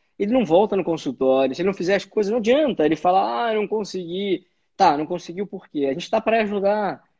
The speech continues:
A gente, a gente deixa nosso telefone, dá nosso WhatsApp ou nosso e-mail.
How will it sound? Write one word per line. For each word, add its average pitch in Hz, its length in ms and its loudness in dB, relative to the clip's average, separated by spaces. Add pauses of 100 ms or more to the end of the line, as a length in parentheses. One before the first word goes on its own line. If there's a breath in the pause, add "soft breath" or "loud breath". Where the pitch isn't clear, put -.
(180)
A 151 60 -6
gente, 185 260 -6
a 170 60 4
gente 165 200 -8
deixa 196 240 0
nosso 190 180 -6
telefone, 170 540 0
dá 160 180 4
nosso 196 300 0
WhatsApp 175 500 -2
ou 165 80 0
nosso 180 340 -2
e-mail. 151 480 0